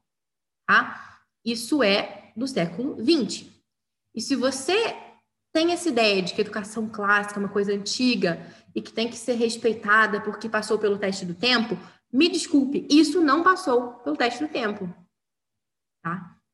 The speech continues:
Essa abordagem aí do século vinte, não sei o quê, não passou, não.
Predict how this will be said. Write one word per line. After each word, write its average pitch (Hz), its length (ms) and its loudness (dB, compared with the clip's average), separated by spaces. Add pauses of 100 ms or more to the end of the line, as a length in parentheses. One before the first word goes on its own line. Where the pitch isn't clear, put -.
(100)
Essa 196 220 -2
abordagem 202 640 0
aí 185 80 -6
do 180 80 -6
século 190 380 -6
vinte, 202 520 0
não 190 120 -4
sei 185 120 -8
o 185 40 -10
quê, - 120 -4
não 220 200 -2
passou, 320 320 -4
não. 180 360 -4